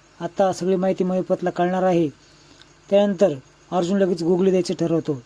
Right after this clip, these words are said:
तो मॅनेजरला भेटतो. मॅनेजरला भेटल्यानंतर पूर्ण गेम ठरते.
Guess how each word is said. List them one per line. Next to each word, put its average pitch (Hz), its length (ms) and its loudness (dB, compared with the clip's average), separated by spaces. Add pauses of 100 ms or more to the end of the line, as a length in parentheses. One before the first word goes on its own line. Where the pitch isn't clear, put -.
तो 185 80 -2
मॅनेजरला 180 480 0
भेटतो. 170 500 0 (200)
मॅनेजरला 185 440 0
भेटल्यानंतर 175 680 0 (1600)
पूर्ण 214 200 0
गेम 202 280 2
ठरते. 175 460 0